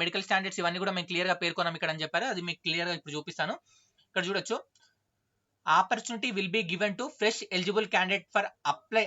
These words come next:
against notification two thousand twenty-four two oblique two. So the link for the submission of online application for the fresh eligible candidates, uh, live shortly for the period of fifteen days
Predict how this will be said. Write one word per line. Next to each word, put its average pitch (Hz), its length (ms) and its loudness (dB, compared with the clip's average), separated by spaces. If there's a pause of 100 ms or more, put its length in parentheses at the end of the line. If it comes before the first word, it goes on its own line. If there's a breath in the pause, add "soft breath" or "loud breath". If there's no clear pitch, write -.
(120)
against 190 380 -2 (200)
notification 196 440 -4
two 185 120 -6
thousand 190 240 -4
twenty-four 175 420 -2 (140)
two 185 120 0 (220)
oblique 180 300 -4
two. 208 100 4 (460)
So 214 60 2 (120)
the 180 60 6 (100)
link 220 160 -2 (180)
for 226 140 6
the 208 120 -2
submission 190 340 -4
of 202 60 -4 (120)
online 185 260 2
application 185 420 -4
for 175 120 0
the 156 100 0
fresh 175 240 -4
eligible 180 340 -4
candidates, 175 300 -2 (200)
uh, 147 120 2
live 175 200 4
shortly 165 320 2 (140)
for - 120 4
the 175 120 -2
period 208 240 2
of 208 100 -2
fifteen 190 300 -4
days 196 120 -2